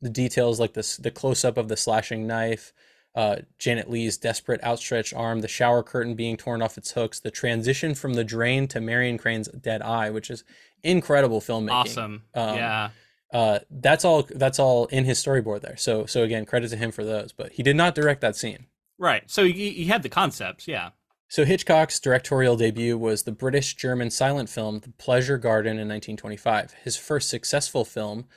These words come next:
Speaker 1: The Lodger: A Story of the London Fog in nineteen twenty-seven,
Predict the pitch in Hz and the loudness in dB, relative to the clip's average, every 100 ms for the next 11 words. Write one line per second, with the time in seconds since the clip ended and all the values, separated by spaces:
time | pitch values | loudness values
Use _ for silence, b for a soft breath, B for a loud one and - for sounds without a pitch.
0 | _ 110 107 120 143 123 104 110 - 120 | _ -6 0 2 2 0 -4 -4 -4 0
1 | 120 117 107 107 117 110 107 - 127 127 | 2 0 0 -4 -2 -4 -6 -2 0 0
2 | 113 107 107 107 - 104 104 139 135 117 | -2 -6 -8 -10 -10 -10 -4 0 0 0